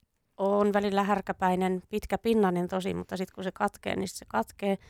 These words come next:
Ja apina on mun kiinalainen horoskooppi. Että tota, suutun tosi harvoin, mutta sitten kun suutun, niin se on, saattaa olla raju kokemus.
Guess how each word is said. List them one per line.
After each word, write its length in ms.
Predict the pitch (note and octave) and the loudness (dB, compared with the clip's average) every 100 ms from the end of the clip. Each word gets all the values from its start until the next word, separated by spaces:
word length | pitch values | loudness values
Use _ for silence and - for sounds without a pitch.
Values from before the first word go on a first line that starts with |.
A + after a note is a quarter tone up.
| - - - _ - | -20 -20 -20 _ -4
Ja 420 | G3+ F#3+ F3+ E3+ - - | 2 4 6 2 0 2
apina 480 | G#3+ - G3 F3+ F3+ - - | 2 4 2 2 0 -4 -10
on 80 | G3 | -8
mun 220 | F#3+ F#3+ - - | -6 -8 -10 -18
kiinalainen 600 | - G3+ G3 F#3+ G3 G#3 | -8 -6 -4 -4 -4 -4
horoskooppi. 800 | G#3 G3+ G3+ - G#3 G#3+ - A3 - _ _ _ _ - - _ _ - | -6 -6 -8 -10 -10 -10 -10 -12 -12 _ _ _ _ -20 -20 _ _ -10
Että 320 | F#3+ - G3 | -10 -8 -8
tota, 300 | G3+ - - - - - - - - | -4 -2 -2 -4 -20 -20 -20 -20 -10
suutun 560 | - C#4+ D4 - F#3+ F#3 - | -2 2 2 2 0 0 2
tosi 340 | B3+ B3+ G#3+ | 0 2 2
harvoin, 840 | F3 F#3+ G3+ G#3+ A3 B3+ C4+ C#4 C4 _ _ _ - | 2 4 4 2 2 2 4 2 -2 _ _ _ -6
mutta 560 | G3+ G#3 - - A#3+ A#3 | -4 -4 -10 -2 -2 -2
sitten 460 | - - _ - C4+ | -14 -20 _ -8 -6
kun 200 | E4 D4+ | -2 -2
suutun, 540 | - G3 G3+ G3 F#3+ | -2 -4 -4 -4 -2
niin 160 | F#3+ F#3 _ _ - _ _ _ _ | 0 -2 _ _ -20 _ _ _ _
se 260 | - F#3+ F3+ | -12 -6 -6
on, 100 | E3+ - _ _ _ - _ _ _ _ - | -8 -14 _ _ _ -20 _ _ _ _ -20
saattaa 600 | - F#3+ - - - E3+ | -12 -12 -10 -8 -6 -6
olla 160 | F3+ - - - _ _ _ | -10 -16 -20 -20 _ _ _
raju 300 | A#3 A3 G#3+ | -2 0 0
kokemus. 840 | - - - - B3 - E4+ E4 | 0 -2 -2 0 0 4 6 6